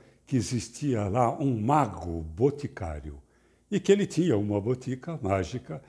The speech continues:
aonde ele poderia oferecer, eh, produtos, essências, produtos mágicos.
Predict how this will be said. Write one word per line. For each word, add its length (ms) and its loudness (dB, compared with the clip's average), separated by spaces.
aonde 720 4
ele 640 -2
poderia 800 0
oferecer, 960 -2
eh, 600 -2
produtos, 1080 0
essências, 960 -6
produtos 1040 0
mágicos. 880 -4